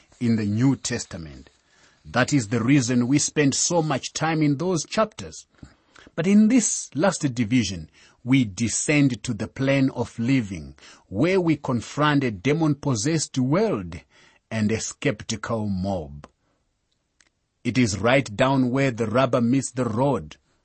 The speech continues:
We are able to stand and walk through the world in a way that is pleasing to God. Our Lord Jesus said that we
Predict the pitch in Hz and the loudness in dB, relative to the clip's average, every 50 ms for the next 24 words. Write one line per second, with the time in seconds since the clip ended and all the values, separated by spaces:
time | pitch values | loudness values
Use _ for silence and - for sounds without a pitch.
0 | _ _ _ _ _ _ _ _ - 87 110 127 123 - 117 - - 127 113 127 | _ _ _ _ _ _ _ _ -6 -2 0 0 0 0 -4 -2 -2 -2 -2 -2
1 | 120 110 - - 120 - - - 147 147 143 143 139 127 - 117 110 101 101 95 | -4 -4 -4 -6 -6 -6 -4 -2 0 2 4 2 2 0 0 -4 -6 -4 -6 -4
2 | 98 139 170 190 175 - - - 147 165 160 139 135 123 120 147 160 156 135 110 | -2 0 0 0 -2 -4 -8 -4 -2 -2 -2 -2 -2 -2 0 0 0 0 0 -2
3 | 95 87 - _ - - - _ - - 147 165 165 160 147 135 135 165 190 202 | -8 -12 -14 _ -20 -20 -20 _ 0 2 4 4 4 4 2 2 2 2 2 2
4 | 208 180 160 165 - - 139 117 - - _ - - - 110 107 117 117 110 104 | 0 0 -2 -4 -4 -4 -8 -8 -8 -10 _ -16 -10 -6 -4 -2 -2 -2 -2 -2
5 | 117 123 120 117 - - - 123 92 87 - - 82 78 69 67 69 - - _ | -2 -2 -2 -4 -6 -8 -10 -10 -10 -10 -10 -10 -8 -8 -10 -12 -16 -20 -20 _
6 | _ _ _ _ _ _ _ _ _ _ _ _ _ _ _ _ _ _ _ - | _ _ _ _ _ _ _ _ _ _ _ _ _ _ _ _ _ _ _ -10
7 | - - 113 113 117 110 110 120 139 147 143 120 110 101 113 139 151 135 - 147 | -4 -2 0 2 2 2 2 4 4 4 2 2 -2 -2 0 0 0 0 -2 -4
8 | 135 - - - 143 139 135 117 113 110 131 123 - - 117 113 135 135 | -4 -4 -2 -2 -2 -2 -2 -2 -2 -2 -2 -2 -2 -6 -4 -4 -4 -4